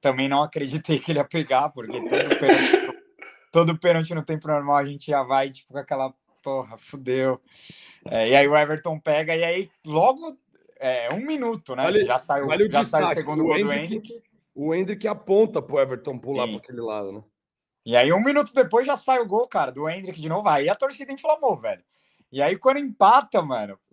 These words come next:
Speaker 1: todo mundo acreditou que ia virar, por quê? Porque eu sabia que ia ter muito acréscimo, porque o jogo parou demais, né? Na expulsão do Adrielson, o jogo ficou parado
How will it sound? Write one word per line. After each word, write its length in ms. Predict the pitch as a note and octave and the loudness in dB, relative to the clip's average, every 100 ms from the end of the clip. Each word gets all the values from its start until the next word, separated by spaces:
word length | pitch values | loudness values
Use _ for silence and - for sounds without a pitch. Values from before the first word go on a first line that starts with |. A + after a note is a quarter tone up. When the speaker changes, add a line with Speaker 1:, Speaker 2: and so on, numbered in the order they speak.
| _ | _
Speaker 1:
todo 240 | F#3 A#3 | -8 -6
mundo 160 | C#4 C4+ | -2 0
acreditou 380 | B3+ B3 A3+ A3+ | 0 -2 -6 -4
que 80 | A#3 | -2
ia 60 | |
virar, 200 | G3 A3+ | 0 0
por 200 | - D#4 | 0 -6
quê? 320 | G#3+ A#3+ C3 - _ _ - - - | -6 -4 -4 -8 _ _ -20 -20 -12
Porque 200 | D3+ C#3+ | -8 -4
eu 60 | F#3 | -2
sabia 360 | E3 G#3+ G#3+ B3 | 2 2 2 0
que 60 | |
ia 60 | C4+ | -2
ter 100 | C4+ | -2
muito 240 | C4+ C#4 | -2 0
acréscimo, 480 | D#4 C4+ A3+ G#3+ C#3 | 0 2 0 -2 -12
porque 160 | - D#3 | -10 -8
o 40 | |
jogo 200 | C#3 F3 | -6 -4
parou 280 | - F#3+ G3 | 0 0 0
demais, 500 | C4+ C#4 F#3 F#3+ D3+ | -6 -4 -2 -4 -8
né? 120 | D3+ | -10
Na 100 | C3+ | -10
expulsão 500 | C3 - D3+ - D3 | -12 -16 -12 -6 -4
do 80 | D3 | -2
Adrielson, 560 | C#3+ C3+ B2 D#3 D#3 | -4 0 0 -2 -8
o 40 | C#3+ | -16
jogo 180 | C3+ C#3 | -16 -18
ficou 160 | D#3 | -8
parado 640 | - C3+ C3 C#3 C#3 G#2 | -2 0 0 -4 -10 -18